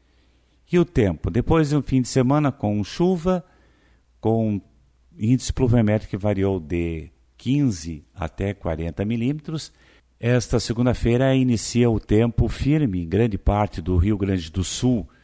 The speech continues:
o que deve permanecer também amanhã, terça-feira. Já a partir de quarta,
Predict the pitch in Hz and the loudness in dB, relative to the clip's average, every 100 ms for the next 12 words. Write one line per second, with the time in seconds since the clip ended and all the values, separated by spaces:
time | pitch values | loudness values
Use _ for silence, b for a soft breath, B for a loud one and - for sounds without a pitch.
0 | b b b 139 - 151 139 143 151 - | b b b -8 -6 0 0 2 -2 0
1 | 143 135 127 107 - 123 123 - 151 101 | 0 2 0 0 0 -2 -2 -2 -2 0
2 | 117 131 123 101 92 107 - 117 - 127 | 0 0 0 -2 -2 -4 -2 -2 0 -2
3 | - 98 80 76 b b b b 82 95 | 0 -2 -2 -6 b b b b -4 2
4 | 147 151 131 98 92 107 - 120 156 151 | 2 2 0 0 -4 -4 0 2 2 0
5 | 95 | -6